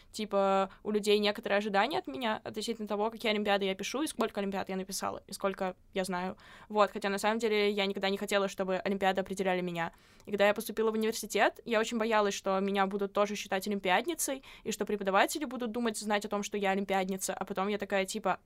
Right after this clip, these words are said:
«Всем просто пофиг». Типа, э,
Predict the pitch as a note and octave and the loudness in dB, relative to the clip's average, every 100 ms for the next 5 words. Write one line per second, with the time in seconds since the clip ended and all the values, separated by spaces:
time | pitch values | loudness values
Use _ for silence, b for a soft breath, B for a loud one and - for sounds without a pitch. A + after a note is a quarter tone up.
0 | _ - G3 F#3 F3+ G3 - A3 - F3+ | _ -2 -2 0 -2 -2 -4 -6 -2 -2
1 | - - - b b b b _ - G#3 | -4 -16 -20 b b b b _ -4 0
2 | G3 F#3+ F#3+ F#3+ b b _ _ _ _ | 4 4 4 2 b b _ _ _ _
3 | G3+ G3 G3 G3 G3 | 2 4 4 4 2